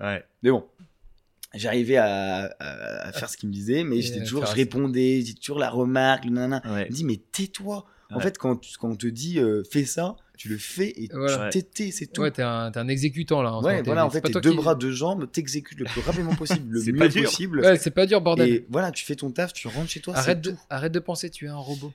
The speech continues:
Speaker 2: Et, euh, et ça, c'était, j'étais assez malheureux, en fait, à, à Montréal, parce que je me disais, mais en fait, je suis, euh, je suis, enfin, je suis que, euh, voilà, deux bras, deux jambes, nanana, je
Speaker 3: Ouais.
Speaker 2: crée rien, je fais rien. Et une fois, j'ai vu un gars qui avait, je sais pas, la trentaine, qui était, euh, chef de partie, et cetera,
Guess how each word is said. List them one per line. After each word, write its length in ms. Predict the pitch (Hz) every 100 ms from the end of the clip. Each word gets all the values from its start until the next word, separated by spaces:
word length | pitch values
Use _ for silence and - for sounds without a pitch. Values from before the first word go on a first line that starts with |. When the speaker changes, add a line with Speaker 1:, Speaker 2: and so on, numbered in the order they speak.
| _
Speaker 2:
Et, 280 | 113 113 110
euh, 480 | 107 104 104 104 104
et 120 | 110
ça, 140 | - 165
c'était, 300 | 113 - 104
j'étais 240 | 98 107
assez 300 | 98 98 -
malheureux, 380 | 139 113 110 117
en 80 | 104
fait, 180 | 107 104
à, 120 | 92
à 200 | 92 -
Montréal, 400 | 104 98 110 123
parce 140 | 117
que 100 | -
je 80 | 101
me 60 | 98
disais, 160 | 123
mais 80 | 127
en 40 |
fait, 160 | 95 139
je 60 | -
suis, 220 | - 98
euh, 260 | 95 90 - _ _ _
je 80 | -
suis, 380 | - - - 90
enfin, 120 | 104 98
je 80 |
suis 120 | - -
que, 60 | -
euh, 360 | 107 117 101 92
voilà, 200 | 107 110
deux 120 | 107
bras, 160 | 113 110
deux 100 | 101
jambes, 260 | 120 135
nanana, 280 | 110 107 131
je 100 | 143
Speaker 3:
Ouais. 140 | 147
Speaker 2:
crée 160 | 131 143
rien, 400 | 120 120 131 160 - _ - - _
je 140 | -
fais 140 | - 110
rien. 200 | 120 117
Et 80 | -
une 160 | 110 117
fois, 260 | - 160
j'ai 140 | 113 104
vu 100 | 123
un 120 | 117
gars 380 | 104 120 120 117
qui 120 | -
avait, 180 | 95 101
je 60 | 104
sais 40 |
pas, 80 | -
la 80 | 98
trentaine, 520 | - 110 104 113 110
qui 100 | 104
était, 240 | 95 107 104
euh, 40 |
chef 180 | 95 104
de 80 | 101
partie, 380 | - 110 - 147
et 20 |
cetera, 380 | - - 107